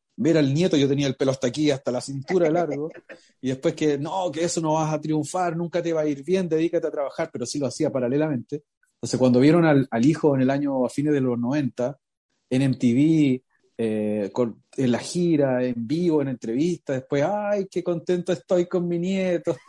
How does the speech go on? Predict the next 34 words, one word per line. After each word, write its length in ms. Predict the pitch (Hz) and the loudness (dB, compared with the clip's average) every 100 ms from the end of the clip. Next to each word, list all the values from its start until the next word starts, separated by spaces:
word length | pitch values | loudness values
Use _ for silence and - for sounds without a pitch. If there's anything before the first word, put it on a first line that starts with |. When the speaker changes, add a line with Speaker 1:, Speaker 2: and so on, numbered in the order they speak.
| - - - | -20 -20 -6
Speaker 2:
Claro, 640 | 214 240 269 247 226 220 214 | 2 6 8 8 6 4 2
claro, 320 | 226 269 277 | 4 6 6
Speaker 1:
Y 40 | - | 8
Speaker 2:
yo, 80 | |
Speaker 1:
cuando 260 | 285 302 - | 8 8 6
Speaker 2:
yo, 60 | 247 | 6
yo 80 | 254 | 0
creo 160 | 277 | 0
que, 220 | 269 262 262 359 _ _ - | 2 0 -2 -18 _ _ -8
sí, 140 | 226 | -6
dime, 260 | 233 254 240 | -4 -4 -2
dime, 220 | 262 254 | 0 2
Speaker 1:
Y 40 | |
Speaker 2:
dime. 340 | 226 233 196 - _ _ _ _ _ - | 2 0 -8 -14 _ _ _ _ _ -4
Speaker 1:
y 100 | 156 | 0
cuando 280 | 143 143 131 | 0 0 0
respe-, 720 | 135 135 _ _ 143 127 - | -2 -4 _ _ -6 -6 -4
eh, 500 | 131 123 117 113 107 95 | -2 0 0 0 -4 -8
la 160 | - 104 | -6 -4
verdad 220 | 95 120 | 0 0
es 60 | 127 | 2
que 180 | 131 110 | 4 6
debo 180 | 120 | 6
decir 240 | 117 - 123 | 4 4 2
que 120 | 139 | 4
era 80 | 120 | 2
una 140 | 117 | 2
persona, 340 | 107 - 131 127 | 0 -2 0 0
nosotros 360 | - 131 151 | 0 2 2
le 80 | 139 | 4
decimos 300 | 120 139 143 | 2 0 -2
en 80 | 123 | -2
Chile 260 | - 156 | 0 0
carretera. 640 | 156 120 107 - 131 101 | 0 -2 -2 -2 -2 -2